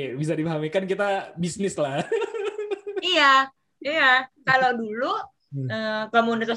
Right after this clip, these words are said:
Speaker 2: ini yang ngedompleng ke consulting.
Speaker 1: Hmm.
Speaker 2: Jadi, eh, supporting-supportingnya juga dari klien-klien saya, gitu loh. Ya, kalau misalnya gini, aku lagi ke, ke, ke Palembang gitu ya,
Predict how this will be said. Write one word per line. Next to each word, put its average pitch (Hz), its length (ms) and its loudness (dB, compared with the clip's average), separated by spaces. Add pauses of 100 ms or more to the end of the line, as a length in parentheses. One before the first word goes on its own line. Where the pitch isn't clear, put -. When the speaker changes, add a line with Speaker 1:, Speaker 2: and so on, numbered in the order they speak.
Speaker 2:
ini 311 160 2
yang 311 160 0
ngedompleng 196 480 4
ke 233 80 0
consulting. 202 720 0 (160)
Speaker 1:
Hmm. 107 160 -12
Speaker 2:
Jadi, 190 400 -4 (1040)
eh, 147 320 -4
supporting-supportingnya 233 1400 0
juga 240 400 6
dari 190 320 4
klien-klien 175 560 4
saya, 190 400 6 (320)
gitu 170 240 0
loh. 147 240 2 (560)
Ya, 160 160 -2
kalau 170 240 0
misalnya 180 320 0
gini, 175 240 -6 (240)
aku 180 240 2
lagi 165 400 8
ke, 156 400 6 (160)
ke, 151 120 4 (840)
ke 147 80 -4
Palembang 151 720 6
gitu 131 240 -8
ya, 131 320 -2